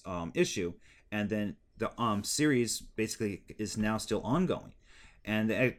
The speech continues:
lots of places now have changed the title over from G I Joe, you know, a greatest American hero from Marvel to now it's, instead of saying Marvel, it says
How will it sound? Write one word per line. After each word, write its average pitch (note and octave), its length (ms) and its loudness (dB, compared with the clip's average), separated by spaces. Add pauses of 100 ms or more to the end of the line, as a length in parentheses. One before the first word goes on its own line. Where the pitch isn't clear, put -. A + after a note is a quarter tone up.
lots C#3+ 320 6
of C3 100 -2
places E3+ 400 4
now A2+ 200 2
have G#2 160 -6
changed C#3+ 420 2
the A2+ 60 -2
title A2+ 360 2
over D3 300 8
from G#2+ 320 2 (300)
G C3+ 160 8
I A#2+ 120 8
Joe, A2+ 320 8
you G#2+ 120 4
know, G2 160 2
a G2+ 40 0
greatest G#2+ 320 4
American G#2 300 2
hero A#2+ 460 8
from F#2 260 -2 (160)
Marvel A#2+ 520 8
to - 160 -2
now C#3 260 6
it's, - 180 -2
instead G#2 200 2
of G#2 60 0
saying G#2 140 2
Marvel, A#2+ 320 6
it F#2 60 0
says F#2+ 180 -2